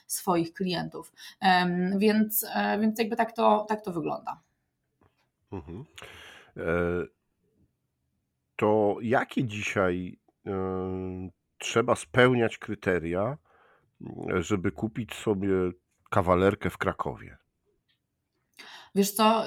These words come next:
Speaker 1: no jakby oczywiście zakładamy, że kawalerka to singiel, em, więc tak naprawdę, no to, e, powiedzmy w Krakowie, e, można kupić kawalerkę mniej wię-, znaczy kawalerkę, można kupić mieszkanie mniej więcej za około dziesięć,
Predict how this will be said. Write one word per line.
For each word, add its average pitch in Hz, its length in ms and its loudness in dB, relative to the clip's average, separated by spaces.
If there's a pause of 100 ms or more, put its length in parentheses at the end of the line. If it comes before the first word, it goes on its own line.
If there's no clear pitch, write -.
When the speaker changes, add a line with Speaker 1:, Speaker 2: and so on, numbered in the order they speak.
(100)
Speaker 1:
no 214 200 2
jakby 208 440 2
oczywiście 220 640 -4
zakładamy, 247 480 2
że 240 120 0
kawalerka 240 500 2
to 226 120 -2
singiel, 190 640 0
em, 180 1080 -2 (100)
więc 214 500 2 (200)
tak 220 140 2
naprawdę, 233 420 0
no 233 140 0
to, 226 240 4 (260)
e, 190 100 -2
powiedzmy 226 400 2
w 233 80 -8
Krakowie, 214 640 2 (300)
e, 196 320 2
można 233 360 4
kupić 214 320 -4
kawalerkę 208 640 2 (200)
mniej 208 280 4
wię-, 220 200 4
znaczy 226 220 -2
kawalerkę, 214 440 4
można 208 200 2
kupić 214 200 -4
mieszkanie 214 440 4
mniej 190 240 2
więcej 208 380 2
za 190 180 8
około 190 320 2
dziesięć, 196 460 0